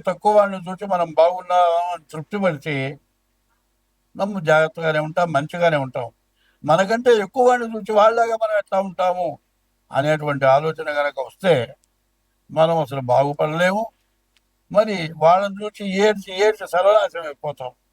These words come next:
కాబట్టి ఎవరికో అదృష్టం పట్టిందంటే అందరికీ అదృష్టం పట్టదు. వాళ్ళ పూర్వజన్మలో పుణ్యం వల్ల వాళ్ళకి అటువంటిది వస్తుంది. వాళ్ళని చూసి మనం ఏడవటం కాదు, వాళ్ళని ఆధారం పెట్టుకొని వాళ్ళ వల్ల బాగుపడదాం అనుకోవాలి.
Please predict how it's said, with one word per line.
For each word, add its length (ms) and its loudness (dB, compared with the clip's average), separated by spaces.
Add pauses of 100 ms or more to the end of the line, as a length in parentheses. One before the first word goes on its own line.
(600)
కాబట్టి 680 -6 (680)
ఎవరికో 460 2
అదృష్టం 540 0
పట్టిందంటే 760 -4
అందరికీ 480 -6
అదృష్టం 460 -4
పట్టదు. 500 -10 (480)
వాళ్ళ 220 2
పూర్వజన్మలో 680 -4
పుణ్యం 420 -6
వల్ల 220 2
వాళ్ళకి 260 2
అటువంటిది 400 -16
వస్తుంది. 480 -12 (400)
వాళ్ళని 480 0
చూసి 200 -8
మనం 300 2
ఏడవటం 420 0 (100)
కాదు, 320 0 (440)
వాళ్ళని 480 2
ఆధారం 640 0
పెట్టుకొని 520 -6
వాళ్ళ 280 4
వల్ల 200 0
బాగుపడదాం 540 -2
అనుకోవాలి. 540 -8